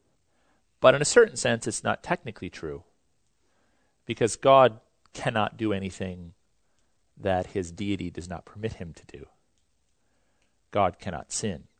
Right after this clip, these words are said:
God cannot be tempted. God can't wake up one day and say, "I'm gonna choose to not exist anymore." God's character is so perfect and pure and, pure and holy that God is bound to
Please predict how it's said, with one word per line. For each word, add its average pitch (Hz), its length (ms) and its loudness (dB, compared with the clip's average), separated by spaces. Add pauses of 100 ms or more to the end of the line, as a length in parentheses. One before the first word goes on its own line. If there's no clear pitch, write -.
God 85 300 -2
cannot 87 240 -10
be - 80 -18
tempted. 107 480 -8 (240)
God 101 300 4
can't 101 220 -6
wake 92 220 -4
up 104 140 -4
one 92 140 -4
day 92 100 0
and 90 100 -2
say, 95 260 -2 (480)
"I'm 262 200 0
gonna 196 140 2
choose 156 640 2
to 117 480 0
not 110 260 4
exist 95 440 -4
anymore." 71 460 -12 (1160)
God's 123 320 8
character 139 560 2
is 85 80 -6
so 92 120 -2
perfect 95 480 -6
and 85 140 -16
pure 92 160 -4
and, 85 100 -10 (520)
pure 101 260 -2
and 80 80 -10
holy 76 500 -4 (800)
that - 180 -2
God 107 260 10
is 98 100 -2
bound 107 520 0
to - 120 -14